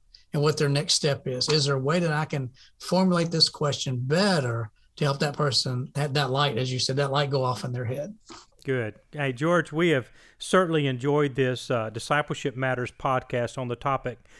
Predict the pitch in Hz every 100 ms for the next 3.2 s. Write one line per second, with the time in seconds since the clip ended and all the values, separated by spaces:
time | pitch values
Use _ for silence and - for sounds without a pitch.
0 | - - - 165 175 - 175 175 - 131
1 | 127 127 135 135 139 139 117 113 110 131
2 | 123 139 - 160 - 151 - 127 113 151
3 | 208